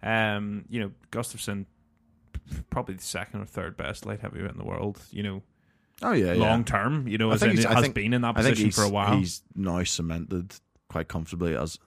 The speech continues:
Speaker 2: the third best heavyweight of the last five, six
Speaker 1: Yeah,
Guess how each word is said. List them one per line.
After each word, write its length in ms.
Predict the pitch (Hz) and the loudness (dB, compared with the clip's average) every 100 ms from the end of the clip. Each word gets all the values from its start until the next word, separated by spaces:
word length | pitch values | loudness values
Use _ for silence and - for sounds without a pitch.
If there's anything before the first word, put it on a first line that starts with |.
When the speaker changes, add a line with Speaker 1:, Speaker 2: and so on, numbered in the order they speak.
| _ | _
Speaker 2:
the 120 | 92 85 | -6 -6
third 400 | - 80 82 - | -4 -4 -4 -6
best 260 | 71 - | -6 -6
heavyweight 360 | 73 80 87 90 | -8 -8 -8 -8
of 80 | 82 | -6
the 100 | 85 | -4
last 300 | 80 71 - _ _ _ _ _ _ _ _ _ _ _ | -4 -4 -8 _ _ _ _ _ _ _ _ _ _ _
five, 340 | - 78 78 78 _ - | -10 -8 -6 -8 _ -12
six 420 | - - - - | -8 -8 -8 -12
Speaker 1:
Yeah, 120 | 101 | -10